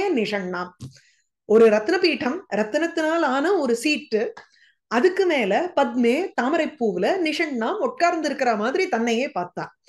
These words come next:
ஹயானனைஹி, ஹய குதிரை, குதிரை முகத்தை கொண்டவர்கள், அஹ், க-, கிண்ணரா, கிம்புருஷாக, கிம்புருஷைஹி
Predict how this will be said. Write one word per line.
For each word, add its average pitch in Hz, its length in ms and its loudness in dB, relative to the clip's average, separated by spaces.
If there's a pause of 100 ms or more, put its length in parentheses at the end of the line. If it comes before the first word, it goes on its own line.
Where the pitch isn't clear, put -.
(460)
ஹயானனைஹி, 277 1040 2 (140)
ஹய 277 320 2
குதிரை, 240 360 -2 (340)
குதிரை 359 300 2
முகத்தை 320 420 -2
கொண்டவர்கள், 247 720 0 (260)
அஹ், 269 360 2
க-, 220 360 2
கிண்ணரா, 349 400 2 (300)
கிம்புருஷாக, 277 520 0 (600)
கிம்புருஷைஹி 311 1040 0